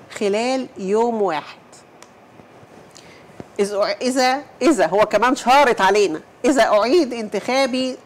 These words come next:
سأنهي الحرب وسأمنع الحرب العالمية الثالثة". بصوا يا جماعة،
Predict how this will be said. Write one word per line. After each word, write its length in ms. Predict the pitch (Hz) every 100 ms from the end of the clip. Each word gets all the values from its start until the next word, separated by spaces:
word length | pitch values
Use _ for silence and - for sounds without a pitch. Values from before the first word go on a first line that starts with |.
| -
سأنهي 460 | - - 254 247
الحرب 380 | 202 - 247 254 - - -
وسأمنع 680 | 196 196 - 247 254 240 196
الحرب 420 | 180 - 226 220
العالمية 720 | 190 170 180 180 208 226 214 - - -
الثالثة". 420 | 208 - 156 - - - - - - - - - - - - - - - - - - - - - - - - - - - - -
بصوا 240 | 240 202
يا 60 | 185
جماعة، 340 | 196 208 190